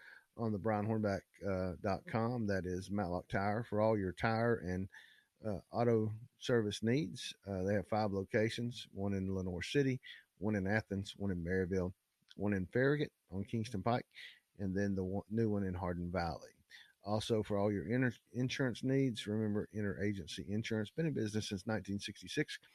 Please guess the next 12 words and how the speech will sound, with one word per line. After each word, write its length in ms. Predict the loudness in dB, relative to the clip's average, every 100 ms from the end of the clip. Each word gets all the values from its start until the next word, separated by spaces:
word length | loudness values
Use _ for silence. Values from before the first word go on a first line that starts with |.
| -20 _ -20 -8 0
And 100 | 4
write 140 | 6
insurance 340 | 6 4 0
policies 540 | 2 4 4 2 -4 -4
in 200 | -2 -2 -4 -4
more 220 | 0 0
than 160 | 0
thirty-five 600 | 0 0 0 -2 -2 -2 -4
states. 600 | -2 2 2 0 -8 -8 -12 -16 -16 -20 -6
Um, 520 | 0 0 0 -2 -6 -10
that's 240 | -6 -4 0
run, 220 | 0